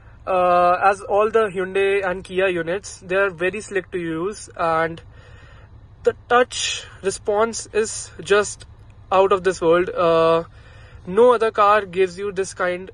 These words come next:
of touch response. Here, uh, we can also set up the auto air, air, uh, the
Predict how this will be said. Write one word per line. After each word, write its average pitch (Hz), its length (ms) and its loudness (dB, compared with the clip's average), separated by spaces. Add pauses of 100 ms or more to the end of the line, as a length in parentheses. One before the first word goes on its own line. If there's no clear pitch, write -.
(140)
of 175 380 -2
touch 185 200 -2
response. 170 640 -4 (360)
Here, 175 140 0
uh, 165 520 2
we 170 160 -8
can 180 520 0 (140)
also 190 840 -2 (1200)
set 180 420 -2
up 175 180 2
the 175 420 4
auto 170 240 0
air, 170 180 -2
air, 165 320 0
uh, 160 140 -2
the 165 380 2